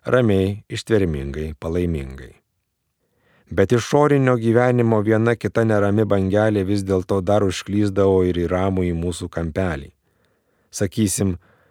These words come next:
prasidėjus smarkiai dešiniai reakcijai Rusijoj, susiorganizavus ten Rusų tautos sąjungai ir ėmus siundyti žemąsias žmonių aistras prieš pažengesniuosius elementus, ėmus ruošti žydų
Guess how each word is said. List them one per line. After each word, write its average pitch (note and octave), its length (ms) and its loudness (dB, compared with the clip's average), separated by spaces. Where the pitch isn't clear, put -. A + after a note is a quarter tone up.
prasidėjus G#2 720 2
smarkiai G2+ 480 0
dešiniai G2 640 0
reakcijai F#2+ 520 -2
Rusijoj, A2 500 0
susiorganizavus A#2 1080 2
ten F#2+ 220 0
Rusų G#2+ 260 -4
tautos F#2 480 -2
sąjungai A#2 640 0
ir A2 220 4
ėmus C#3 260 2
siundyti A#2 480 2
žemąsias G#2 640 2
žmonių F#2 440 0
aistras F#2 420 -4
prieš D#2+ 320 -8
pažengesniuosius F2+ 1040 -2
elementus, E2 720 -4
ėmus B2 400 4
ruošti A2+ 400 2
žydų G2+ 340 0